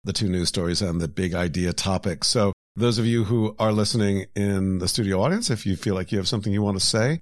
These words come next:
give us a sec and, and we'll open up the floor, as it were. And if nobody wants to come up, we'll just jump right into the next block. But anyway, I want to jump into the big idea topic right here.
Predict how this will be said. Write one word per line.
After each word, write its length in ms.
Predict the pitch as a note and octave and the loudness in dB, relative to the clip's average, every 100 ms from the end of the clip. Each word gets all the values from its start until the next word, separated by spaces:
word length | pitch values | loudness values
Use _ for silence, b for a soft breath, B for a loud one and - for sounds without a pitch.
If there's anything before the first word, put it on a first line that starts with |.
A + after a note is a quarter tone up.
| G2+ | -2
give 160 | A#2+ | -2
us 160 | A#2+ - | 0 0
a 40 | |
sec 360 | A2 - E3 - | 0 2 0 0
and, 300 | A#2 G#2+ G#2+ | 0 0 -2
and 160 | G#2 G2+ | -2 0
we'll 180 | G2 - | -2 -2
open 240 | G#2+ G#2+ | -2 0
up 180 | G#2 - | -2 -4
the 60 | - | -8
floor, 380 | - A#2 G2 G2 | -6 -2 0 0
as 140 | F#2 | 0
it 100 | G2 | -2
were. 220 | F2 A#2+ | 0 0
And 220 | F3 C3 G2 _ _ _ _ | 2 0 -2 _ _ _ _
if 180 | - G2+ | -4 -2
nobody 240 | G2+ F#2 G2 | 0 2 2
wants 180 | G2 | 2
to 60 | - | 0
come 120 | B2 | 0
up, 160 | D3 - | 0 0
we'll 100 | A#2 | -2
just 220 | A#2+ - | 0 -2
jump 360 | - A#2+ A#2+ A#2+ | -2 0 0 2
right 260 | B2 C3 | 2 2
into 200 | C#3 C#3 | 2 0
the 100 | C#3 | 0
next 220 | D3+ D3+ | 0 -2
block. 360 | - E3+ B2 G#2 | 0 2 2 2
But 80 | D#3+ | 4
anyway, 240 | E3+ C3+ | 4 6
I 60 | A#2+ | 6
want 140 | D#3 | 4
to 60 | F3 | 4
jump 200 | D3 C3+ | 2 2
into 60 | |
the 60 | A2+ | 2
big 160 | A#2 A2+ | 4 4
idea 260 | G#2+ G#2+ | 4 4
topic 340 | G#2+ G#2 G#2+ G2+ | 4 2 2 0
right 160 | G2 | 0
here. 160 | G2+ | 2